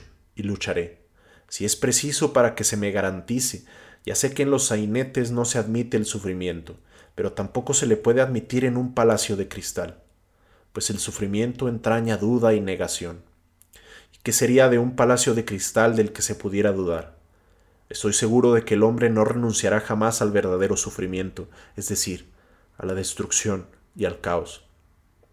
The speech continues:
El sufrimiento, pero si es la única causa de la conciencia. Cierto que les he dicho que al principio de la conciencia, a mi entender, es uno de los mayores males del hombre,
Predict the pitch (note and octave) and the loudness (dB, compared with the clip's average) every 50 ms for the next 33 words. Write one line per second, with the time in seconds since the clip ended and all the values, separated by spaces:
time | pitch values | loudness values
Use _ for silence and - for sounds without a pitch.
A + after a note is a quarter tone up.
0 | _ _ _ - - - - - - - - G2 G2+ - - B2+ A2 - A2+ G#2 | _ _ _ -20 -20 -20 -20 -20 -20 -10 -6 -4 -2 0 0 0 0 0 0 2
1 | G#2 A2 B2 B2+ B2 B2 - - - - _ _ _ _ _ _ _ _ _ _ | 4 4 4 4 2 0 -6 -14 -16 -20 _ _ _ _ _ _ _ _ _ _
2 | - - - G#2+ - - A2+ A2 C#3 C3 C#3 C#3+ C#3 - B2+ A2+ - B2+ B2+ C#3 | -12 -10 -8 -4 -2 0 4 6 6 6 6 6 4 2 2 4 6 6 6 6
3 | C3+ - C#3+ C3+ B2 A#2+ A#2 - A2+ G2+ G2 - A#2+ B2+ C3+ B2+ C3 - - - | 6 4 4 4 4 4 4 2 0 0 0 2 2 2 2 0 -4 -6 -8 -14
4 | - _ _ _ _ _ _ _ _ _ _ _ _ _ - - A2 A2 - D3 | -20 _ _ _ _ _ _ _ _ _ _ _ _ _ -8 -6 -4 -2 0 2
5 | - - C#3 A#2+ A2 - C#3+ C3+ C#3 D#3 D#3 - - D3+ - - B2 A#2+ A#2+ - | 4 4 4 4 4 4 4 4 4 2 0 0 -4 -2 2 2 2 2 2 0
6 | A2+ G#2+ - - C#3 C#3 C3+ D#3 D3+ D3 C#3 B2+ C3+ - A2 G#2 G#2 - B2+ C3 | -2 -2 0 -2 -2 -2 2 4 6 6 6 6 2 0 -4 -4 -2 -2 0 0
7 | C#3+ C#3+ C#3 - A#2 G#2 G#2+ G#2+ G2+ G2 F#2+ - - F#2 F2+ F2+ G#2+ A2+ G2+ - | 0 0 0 2 2 2 2 0 -2 -2 -4 -4 -6 -4 0 4 4 4 4 4
8 | - - - - - - - - - - - - C3+ B2+ C#3 C#3 C#3 C3+ B2+ A2+ | 0 -12 -20 -20 -20 -20 -20 -12 -8 -6 -4 -2 0 2 4 6 6 6 6 4
9 | A#2 A2 G#2+ G#2+ A#2+ B2+ C3+ C3+ C3 B2 A#2+ C3 B2+ A#2+ A#2+ A#2+ A2 G#2+ G#2 G2 | 4 2 2 4 4 4 4 4 0 -2 -2 0 2 2 2 2 2 2 2 2
10 | F#2+ F#2+ F#2 F2 E2+ - - | 2 0 -2 -4 -8 -10 -14